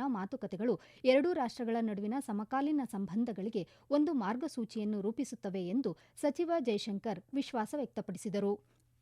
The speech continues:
ಪ್ರಧಾನಿ ವಾಂಗ್ ಅವರ ಭೇಟಿಯು ಭಾರತ ಸಿಂಗಾಪುರ ರಾಜತಾಂತ್ರಿಕ ಸಂಬಂಧಗಳ ಅರವತ್ತನೇ ವಾರ್ಷಿಕೋತ್ಸವದೊಂದಿಗೆ ಹೊಂದಿಕೆಯಾಗುತ್ತದೆ ಎಂದು,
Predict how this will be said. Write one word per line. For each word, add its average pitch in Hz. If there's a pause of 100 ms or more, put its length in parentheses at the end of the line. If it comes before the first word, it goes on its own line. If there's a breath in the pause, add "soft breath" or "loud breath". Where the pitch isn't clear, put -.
(180)
ಪ್ರಧಾನಿ 214
ವಾಂಗ್ 220
ಅವರ 202
ಭೇಟಿಯು 196 (260 loud breath)
ಭಾರತ 277 (160)
ಸಿಂಗಾಪುರ 214 (100)
ರಾಜತಾಂತ್ರಿಕ 226
ಸಂಬಂಧಗಳ 190 (360 loud breath)
ಅರವತ್ತನೇ 311
ವಾರ್ಷಿಕೋತ್ಸವದೊಂದಿಗೆ 208
ಹೊಂದಿಕೆಯಾಗುತ್ತದೆ 208
ಎಂದು, 196